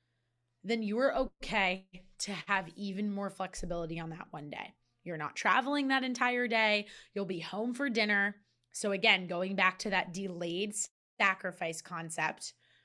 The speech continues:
if there's something that catches your eye when you were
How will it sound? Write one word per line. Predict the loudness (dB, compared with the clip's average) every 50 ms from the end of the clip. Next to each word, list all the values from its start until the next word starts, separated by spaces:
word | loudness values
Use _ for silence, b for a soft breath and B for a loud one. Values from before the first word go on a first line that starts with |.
| b b b _ _ _
if | -2 -2 0
there's | 2 0 0 0 0
something | 0 0 0 0 0 0 2 2
that | 2 0
catches | 2 0 0 0 0 -4 -2 -2
your | 0 2 2 4
eye | 4 4 4 2 0 -2 -4 B B B B B
when | _ -2 0 0
you | 0 0 0
were | 2 2 2 2 0 0 -4 -8